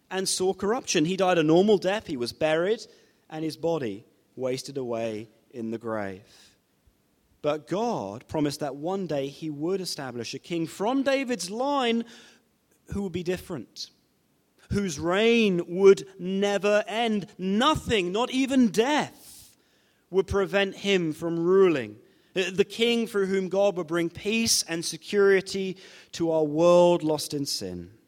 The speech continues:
Well, Jesus is the Son of God who took on flesh for us, born of the line of David. His resurrection testifies to us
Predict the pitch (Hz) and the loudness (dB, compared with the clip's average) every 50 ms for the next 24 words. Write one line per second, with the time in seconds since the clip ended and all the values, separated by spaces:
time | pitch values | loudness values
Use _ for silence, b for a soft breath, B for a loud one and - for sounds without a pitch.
0 | _ _ _ _ _ _ _ _ _ _ _ _ _ _ _ _ - 147 139 135 | _ _ _ _ _ _ _ _ _ _ _ _ _ _ _ _ -12 -8 -8 -6
1 | 131 - 156 151 156 165 151 - 135 - - 127 117 - - 127 117 - - 135 | -6 -2 -2 0 0 0 -2 -4 -6 -6 -6 -6 -6 -8 -8 -8 -8 -6 -4 -4
2 | 127 123 117 120 - 139 139 143 139 123 123 110 - - 139 - - 117 113 - | -2 -4 -4 -4 -4 -2 -2 -2 -4 -4 -8 -10 -8 -8 -10 -8 -8 -10 -10 -10
3 | - 143 151 160 117 - - - - - - - 127 123 127 156 147 120 - - | -10 -10 -8 -10 -10 -14 -16 -16 -16 -16 -16 -14 -8 -6 -4 -4 -4 -6 -10 -14
4 | - - - 127 143 170 202 214 220 202 214 214 208 208 214 214 214 170 - 185 | -14 -10 -4 0 2 2 2 2 2 0 -2 -2 0 0 -2 -2 -4 -6 -4 -4
5 | 170 143 107 - 90 - - - _ b b b b b b b b b b b | -4 -4 -4 -6 -14 -20 -20 -20 _ b b b b b b b b b b b
6 | - - 175 165 170 175 185 185 156 175 170 175 185 180 - - 165 156 151 - | -12 -10 -8 -6 -4 -4 -2 -2 -2 -2 -2 -4 -4 -6 -6 -6 -4 -4 -6 -6
7 | - - 196 185 - - 175 - 175 156 147 139 - - - 131 117 113 | -8 -8 -8 -8 -8 -10 -12 -10 -8 -8 -6 -6 -8 -8 -6 -6 -6 -6